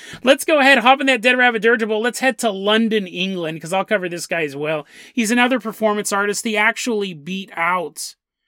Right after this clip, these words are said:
uh, Z-, uh, Zhu Yu by a couple years. He'd been doing this stuff before. His name was Rick Gibson. And he, back in nineteen eighty-four, made a set of earrings that, don't tell me, I don't know <laughs> why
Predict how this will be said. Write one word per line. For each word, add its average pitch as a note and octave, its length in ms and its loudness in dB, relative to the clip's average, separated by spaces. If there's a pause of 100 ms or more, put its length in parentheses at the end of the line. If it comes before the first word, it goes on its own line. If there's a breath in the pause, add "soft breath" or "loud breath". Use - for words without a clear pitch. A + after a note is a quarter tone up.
(500)
uh, E3 200 -2
Z-, D3 280 -8
uh, E3+ 120 2
Zhu F#3 380 -4
Yu F#3 520 -4
by E3 200 0
a D3 140 -2
couple A3 320 -4
years. D#3+ 300 -6
He'd E3+ 160 -10
been F3+ 120 -10
doing E3+ 200 -6
this D3+ 120 -12
stuff E3 220 -10
before. F3 280 -8
His D#3+ 100 -6
name G3 120 -4
was D3 140 -10
Rick E3 300 -6 (100)
Gibson. C#3 560 -10 (640 soft breath)
And G#3+ 540 4
he, A3 680 -2
back G#3 220 0
in A3 60 -2
nineteen A3 280 -2
eighty-four, F#3 920 -2 (320 soft breath)
made G#3 300 2
a - 20 -2
set A3 240 0
of E3+ 100 -8
earrings G#3+ 920 -4 (400)
that, F#3 340 -2
don't G#4 260 4
tell E4+ 180 8
me, D4+ 140 0
I B3+ 140 6
don't G#4 200 0
know F#4+ 140 4
<laughs> D4+ 280 2
why D#4+ 200 6